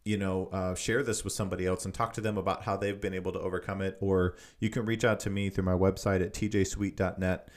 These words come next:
and, um, you can contact me, and that'll come straight to me and my team. And, uh, we will get back with you,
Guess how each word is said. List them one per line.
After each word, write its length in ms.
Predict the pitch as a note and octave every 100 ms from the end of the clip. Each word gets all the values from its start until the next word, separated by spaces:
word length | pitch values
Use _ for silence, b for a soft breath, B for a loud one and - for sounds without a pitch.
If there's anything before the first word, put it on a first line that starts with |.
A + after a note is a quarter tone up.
| B B -
and, 600 | F#2+ F2+ F2+ F2+ F2+ -
um, 200 | F#2 F2+
you 120 | F2+ -
can 120 | G#2
contact 440 | G#2 F#2+ G2 -
me, 160 | G2+ F#2
and 80 | F2
that'll 180 | F2+
come 220 | F2+ F#2+ F#2
straight 240 | G#2 F#2+
to 80 | G2+
me 100 | F#2
and 100 | F#2
my 100 | E2+
team. 420 | - G2+ G2 G2 B B B
And, 500 | F#2+ F#2+ F2+ F2+ F2 - F2+
uh, 160 | F2
we 80 | F#2+
will 140 | G#2 G#2
get 160 | G#2
back 240 | G2 G2 G2
with 160 | -
you, 340 | F#2 F2+ F2+